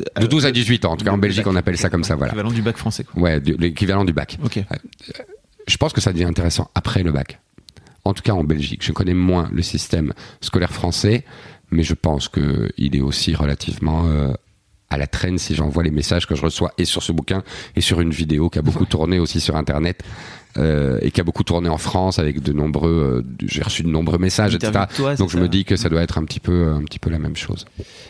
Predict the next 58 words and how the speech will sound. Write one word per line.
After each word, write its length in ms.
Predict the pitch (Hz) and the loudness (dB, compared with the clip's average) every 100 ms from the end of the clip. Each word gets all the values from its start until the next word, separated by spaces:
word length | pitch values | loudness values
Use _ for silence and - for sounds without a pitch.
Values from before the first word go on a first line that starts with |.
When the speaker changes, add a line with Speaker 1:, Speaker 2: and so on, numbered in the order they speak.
| - _ _ | -20 _ _
Speaker 2:
Et, 260 | 110 104 101 | -2 2 2
euh, 220 | 98 95 | 2 0
comment 220 | - 135 | 0 0
tu 100 | 147 | 0
fais 140 | 139 165 | 0 0
pour, 260 | 135 110 | 2 2
euh, 560 | 107 104 101 101 101 113 123 - - - _ _ | 4 4 2 2 2 0 -6 -12 -18 -20 _ _
pour, 300 | - 104 92 | -2 0 2
euh, 420 | 92 87 90 101 - - | 2 2 0 -2 -4 -2
inciter, 460 | - - 101 - 123 | -2 -2 -2 -2 0
toi, 140 | 113 | 0
tes, 300 | - 104 92 | 0 0 2
tes 180 | - 104 | 2 2
mômes 260 | 117 139 113 | 4 4 2
à, 560 | 92 92 95 95 92 - - - | 2 2 0 0 -2 -4 -8 -6
à, 160 | 113 - - - | -4 -4 -6 -8
je 60 | - | -10
sais 80 | - | -4
pas, 120 | 135 | -2
choisir 320 | 131 107 110 | 0 0 2
un 120 | 101 | 2
métier, 260 | 104 120 - | 2 0 0
par 140 | - | 0
exemple, 340 | 123 120 120 110 | 0 0 0 -2
ou 60 | |
choisir 400 | 107 110 107 113 | 0 0 2 4
une 220 | 107 107 104 | 4 4 4
vocation ? 580 | 110 104 - 143 202 | 2 0 0 2 2
Tu, 260 | 165 110 101 | 0 0 -2
c'est, 240 | - 110 | 0 -2
c'est 160 | 123 117 | 0 -2
quoi 160 | 123 123 | 0 0
ton 560 | 104 98 98 95 95 - - - - | 0 0 0 0 -2 -4 -10 -16 -4
Speaker 1:
Mais 60 | 113 | 0
ça, 100 | 190 | 2
ça 160 | 143 | 2
a 20 | 92 | 2
rien 140 | 147 | 2
à 60 | 110 | 2
voir 80 | |
avec 160 | 90 - | 2 0
l'école, 240 | - - | -2 0
justement, 400 | - - - 50 - - | 0 -2 -4 -8 -8 -2
Speaker 2:
Oui. 100 | 190 | 0
Speaker 1:
de 60 | 180 | 2
choisir 300 | 104 92 87 | 2 2 2
un 40 | |
métier 260 | 90 - 82 | 2 2 0
ou 40 | |
une 60 | 80 | 0
Speaker 2:
Mm. 20 | |
Speaker 1:
vocation. 340 | 82 82 85 | 0 -2 -2
C'est 140 | - 82 | -2 0
des 100 | 82 | 0
rêves 240 | 117 - | 0 -2
qu'on 120 | 80 | -4
va 80 | 80 | -4
poursuivre, 640 | 92 101 - 151 98 71 | -2 -2 0 2 0 -2